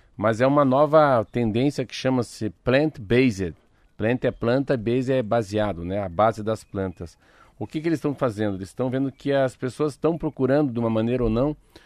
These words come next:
ah, s-, inconscientemente já alguma coisa que seja mais natural, mais nutritível, mais sustentável.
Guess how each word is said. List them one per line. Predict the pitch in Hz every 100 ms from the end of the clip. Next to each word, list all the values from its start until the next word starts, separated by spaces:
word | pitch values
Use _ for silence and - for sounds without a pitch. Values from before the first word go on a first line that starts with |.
| - - -
ah, | 117 110 95
s-, | - - - -
inconscientemente | - 175 - 180 147 - 139 - 120 139 156 117
já | 123
alguma | 139 151 127 135
coisa | 143 139
que | -
seja | 147 135
mais | 117 131 156
natural, | 139 - 113 104 113 139 - _ _ _ _ -
mais | 107 165 147
nutritível, | 139 - 117 - - 139 143 147
mais | 120 110 110 131 170
sustentável. | - 151 - 156 147 - 90 82